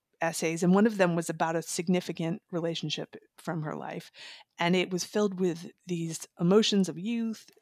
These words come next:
and the wisdom of looking back. So it was a well-told story without being neatly tied up in a happily ever after way,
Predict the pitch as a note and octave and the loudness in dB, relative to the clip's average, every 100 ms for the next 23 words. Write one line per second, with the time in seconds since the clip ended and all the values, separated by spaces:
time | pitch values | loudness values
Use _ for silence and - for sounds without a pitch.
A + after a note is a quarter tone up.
0 | - G3+ G#3+ A3+ G#3+ G3 F#3+ F3+ F3 E3+ | -4 4 8 8 8 6 2 0 0 -2
1 | E3 E3 D#3+ D#3+ E3 G#3 D#4+ - _ - | -6 -4 -2 -4 -4 -6 -8 -16 _ -20
2 | _ _ _ _ - - G#3+ G3 F#3+ G#3 | _ _ _ _ -10 2 4 6 4 2
3 | G3 G3+ A#3 C4 B3+ A#3 - - A3+ G3+ | 4 4 2 0 -2 -2 -4 -4 0 2
4 | F#3 F3+ F3+ F#3+ F3 F3 - _ F#3 F#3+ | 4 2 2 2 2 2 0 _ 4 4
5 | F#3 F3+ - F3+ F3+ F3+ - - E3+ E3+ | 2 -4 -4 -2 0 -2 -4 -4 -4 -2
6 | D#3 D#3+ E3 D#3+ F3 - E3+ - A3 G3+ | -4 -4 -4 -4 -4 -4 -4 -6 -6 -4
7 | A3+ B3+ B3 | -4 -6 -8